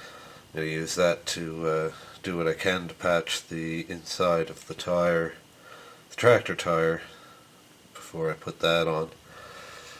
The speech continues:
This is just for the, uh, house. I gotta put that in, uh, where I put the vanity in, but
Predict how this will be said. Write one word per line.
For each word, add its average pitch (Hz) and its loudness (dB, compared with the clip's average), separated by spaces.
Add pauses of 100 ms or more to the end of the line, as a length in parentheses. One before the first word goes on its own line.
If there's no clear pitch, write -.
(220)
This 101 -2
is 87 -6
just - 0
for 80 -4
the, 78 -4
uh, 73 -6
house. 95 -2 (460)
I 76 -6
gotta 76 -8 (220)
put - -8
that 82 4
in, 82 -6 (1080)
uh, 82 0 (160)
where 92 0
I - 2
put - -4
the - -4
vanity 110 8
in, 87 -2 (420)
but 90 0